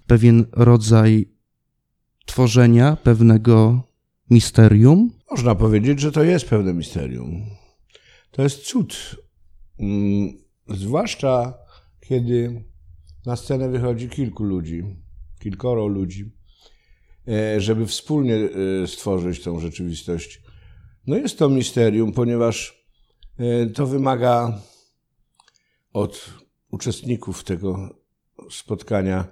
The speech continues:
Speaker 2: poza k-, kompetencjami, czyli poza rzemiosłem, wymaga takiego, jakiegoś duchowego konsensu.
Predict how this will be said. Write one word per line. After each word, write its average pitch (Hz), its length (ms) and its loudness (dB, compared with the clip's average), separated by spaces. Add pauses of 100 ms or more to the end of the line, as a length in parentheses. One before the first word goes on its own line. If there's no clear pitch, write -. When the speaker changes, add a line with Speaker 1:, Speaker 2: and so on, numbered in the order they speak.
(960)
Speaker 2:
poza 139 240 -4
k-, - 140 -14 (160)
kompetencjami, 110 880 -6
czyli 98 220 -14
poza 107 300 -6
rzemiosłem, 104 800 -4 (640)
wymaga 113 720 2 (580)
takiego, 110 540 -2 (760)
jakiegoś 113 320 -6
duchowego 113 580 -4
konsensu. 104 800 -10